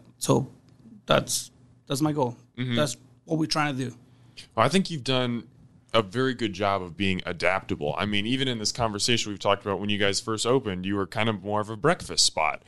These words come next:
Speaker 1: Yep.
Speaker 2: And now you're more, more lunch and dinner. You, you added brunch when you could. You've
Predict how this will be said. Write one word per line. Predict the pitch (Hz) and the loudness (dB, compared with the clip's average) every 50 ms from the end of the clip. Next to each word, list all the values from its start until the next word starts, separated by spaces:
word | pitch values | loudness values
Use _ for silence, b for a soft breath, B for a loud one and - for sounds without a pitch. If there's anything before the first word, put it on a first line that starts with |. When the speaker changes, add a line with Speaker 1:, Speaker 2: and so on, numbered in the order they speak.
| B B | B B
Speaker 1:
Yep. | 156 156 160 160 139 - - | 4 4 4 4 0 -4 -2
Speaker 2:
And | 107 107 107 104 104 | 0 0 2 0 0
now | 104 104 104 110 113 | -2 0 0 2 2
you're | 117 113 113 113 110 | 0 0 0 -2 -2
more, | 110 110 110 113 - - 110 101 - - - - _ _ | -2 0 -2 -2 -2 -4 -8 -12 -14 -18 -20 -20 _ _
more | 127 120 117 117 120 117 | -6 0 2 2 2 2
lunch | 110 113 117 120 117 - | 0 0 -2 -2 -2 -4
and | 131 127 123 | -4 -4 -2
dinner. | 117 156 175 151 117 92 90 | 0 2 2 2 0 -2 -2
You, | 95 101 107 107 107 107 107 | -2 -2 -2 -2 -2 -2 -4
you | - 101 107 95 - | -6 -8 -8 -2 0
added | 104 113 117 120 131 127 117 - | 0 2 2 0 -2 -4 -4 -2
brunch | 131 160 180 151 113 104 - - | 0 0 0 0 0 -2 -6 -4
when | 113 107 104 | -2 -2 0
you | 101 98 95 | 0 0 -2
could. | - - 107 104 98 92 85 | -4 -2 0 0 0 0 -2
You've | 95 104 107 107 101 87 - - - | -2 -2 -2 -2 -4 -6 -10 -18 -18